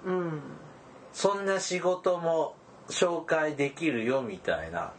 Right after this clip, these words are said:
Speaker 1: へー。
Speaker 2: いや、嘘っぽっと思って。
Speaker 1: 嘘、嘘、
Speaker 2: うん。
Speaker 1: そこでね、今の話の中に何が嘘があった？
Speaker 2: はい。え、楽じゃないよ。
Speaker 1: <laughs> その前にさ、
Speaker 2: うん。
Speaker 1: 例えば、まあ、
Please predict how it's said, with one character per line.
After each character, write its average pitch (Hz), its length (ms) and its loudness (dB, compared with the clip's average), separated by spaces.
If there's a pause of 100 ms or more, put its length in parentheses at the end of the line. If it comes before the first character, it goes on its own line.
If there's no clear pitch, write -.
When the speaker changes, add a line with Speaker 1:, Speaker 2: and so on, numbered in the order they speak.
(520)
Speaker 1:
へ 202 60 -2
ー。 190 180 2
Speaker 2:
い 196 40 0
や、 165 220 2
嘘 - 140 2
っ - 100 -2
ぽ 185 140 4
っ - 20 -8
と - 80 2
思 185 180 0
っ 95 40 -4
て。 110 340 2
Speaker 1:
嘘、 - 80 0
嘘、 - 60 -2 (400)
Speaker 2:
う - 20 -6
ん。 - 40 -6
Speaker 1:
そ 220 100 2
こ 220 120 2
で 254 120 2
ね、 285 260 0 (400)
今 359 280 2
の - 120 2
話 233 360 -2
の 226 40 2
中 233 220 2
に 196 100 -2
何 339 300 2
が 269 100 2
嘘 233 240 2
が 180 140 2
あ 170 60 2
っ - 60 -6 (120)
た？ 160 80 4
Speaker 2:
は 190 400 2 (2000)
い。 170 40 4
え、 180 140 4
楽 185 300 0
じ 240 100 4
ゃ - 80 0
な 120 220 0
い 71 100 -12
よ。 - 60 -12 (320)
Speaker 1:
<laughs> - 1400 0
そ 285 100 6
の 370 80 2 (200)
前 - 80 -4
に 453 60 -2
さ、 247 280 2 (200)
Speaker 2:
う 220 60 0
ん。 214 100 2
Speaker 1:
例 285 180 4
え 311 40 4
ば、 233 280 2
ま 226 140 4
あ、 190 40 -2